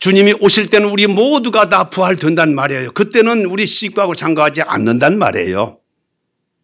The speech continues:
그러니까 염려할 필요 없는 거죠. 근심할 필요 없는 거지요. 하나님이 우리 요한계시록 보면은 사십사 절 모든 것을 다 주시기 때문에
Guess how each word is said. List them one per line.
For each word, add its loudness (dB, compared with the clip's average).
그러니까 -2
염려할 4
필요 -8
없는 0
거죠. -6
근심할 0
필요 -4
없는 -6
거지요. -14
하나님이 6
우리 0
요한계시록 4
보면은 2
사십사 0
절 2
모든 -2
것을 0
다 -4
주시기 -6
때문에 0